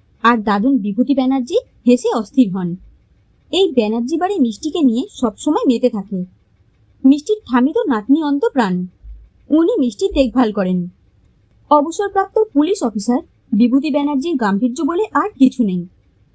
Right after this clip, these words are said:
আগে মুখে হাসি থাকতো না, আর এখন নাতনির চালচলন দেখে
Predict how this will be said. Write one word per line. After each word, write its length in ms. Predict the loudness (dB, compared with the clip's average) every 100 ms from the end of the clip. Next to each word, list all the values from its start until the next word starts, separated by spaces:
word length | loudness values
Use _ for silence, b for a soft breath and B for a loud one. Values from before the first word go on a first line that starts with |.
| _ _
আগে 260 | 0 2 2
মুখে 240 | 0 0 -4
হাসি 280 | -2 -2 0
থাকতো 320 | -4 -4 -4
না, 240 | -2 -4 -8 _ _ _ -4
আর 160 | -2
এখন 280 | -2 -2 0 0
নাতনির 400 | 0 0 -2 0
চালচলন 560 | -2 -2 0 -2 0
দেখে 180 | -2